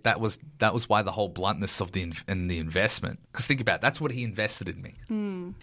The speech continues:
Speaker 2: It's funny, 'cause talking to you, talking about this game plan, and then you're
Speaker 1: Mm.
Speaker 2: also a very kind of, like, sporty person.
Speaker 1: <laughs>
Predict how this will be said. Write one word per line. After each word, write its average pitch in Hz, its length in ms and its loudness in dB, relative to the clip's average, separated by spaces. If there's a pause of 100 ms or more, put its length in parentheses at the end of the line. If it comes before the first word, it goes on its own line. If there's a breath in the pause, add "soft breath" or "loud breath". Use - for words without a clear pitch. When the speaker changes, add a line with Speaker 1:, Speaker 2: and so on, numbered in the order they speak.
Speaker 2:
It's 240 140 0
funny, 254 240 6
'cause 226 200 2 (100)
talking 320 360 4
to 320 60 8
you, 170 420 6 (300)
talking 208 220 4
about 185 160 4
this - 240 -4
game 170 340 2
plan, 62 540 -2
and 185 120 6
then 190 100 6
you're 190 160 6
Speaker 1:
Mm. - 40 6
Speaker 2:
also 254 420 6
a 277 40 4
very 180 300 6
kind 160 320 2
of, 156 140 2
like, 139 280 2 (260 loud breath)
sporty 180 1080 2
person. - 600 2
Speaker 1:
<laughs> 302 160 4